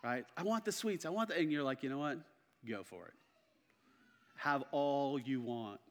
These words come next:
And, like, forty-five minutes later, "Oh, I don't feel so good." In the bathroom, you know, I'm not gonna get the details of how that works out, but you know how it works out, right? You're like, "It was so good." But you're like, "Yeah, but you got everything you wanted, and now you're in pain.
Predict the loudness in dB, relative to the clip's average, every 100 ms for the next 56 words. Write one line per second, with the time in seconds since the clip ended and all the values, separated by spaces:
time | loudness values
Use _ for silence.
0 | _ _ _ _ _ -2 -2 -2 -4 -2
1 | 0 0 -2 -4 -4 -4 -4 -8 _ -6
2 | 0 2 2 0 0 -4 -4 -2 0 2
3 | 2 2 2 2 0 -8 -20 _ _ _
4 | -6 -2 2 2 2 0 -4 -2 -2 -4
5 | -4 -4 -4 -4 -4 -4 -6 -8 -8 -8
6 | -8 -8 -8 -8 -8 -6 -4 -4 -4 -6
7 | -4 -4 -6 -12 -20 -20 -20 -20 -20 -4
8 | 4 8 8 8 4 6 6 6 6 6
9 | 4 2 -2 4 6 6 4 2 4 6
10 | 6 6 6 6 4 0 -10 -18 -20 _
11 | 0 4 4 2 2 2 0 -2 -2 2
12 | 2 2 -6 -4 0 2 2 0 0 2
13 | 4 4 4 2 0 0 0 -2 -2 -4
14 | -4 -6 -8